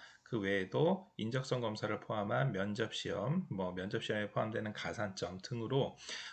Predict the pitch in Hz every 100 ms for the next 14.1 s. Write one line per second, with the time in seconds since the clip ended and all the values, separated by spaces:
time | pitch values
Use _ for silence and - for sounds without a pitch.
0 | - 120 110 - 123 - 139 120 131 -
1 | 165 151 139 123 123 135 98 113 123 92
2 | 95 101 101 87 123 98 - - - -
3 | - 135 117 110 117 110 117 160 160 147
4 | 135 120 110 - - - 101 101 110 98
5 | 85 - 90 85 - 143 - 107 117 87
6 | - - - - - - 196 185 170 143
7 | 101 113 131 98 95 135 165 - 104 107
8 | - 165 185 180 143 127 120 110 95 104
9 | 104 101 90 98 104 135 92 - - -
10 | - - 98 95 98 110 110 113 117 127
11 | 120 107 107 151 139 143 170 165 151 139
12 | 98 110 - 101 107 - 90 _ - -
13 | - - 131 120 - 135 98 - 147 -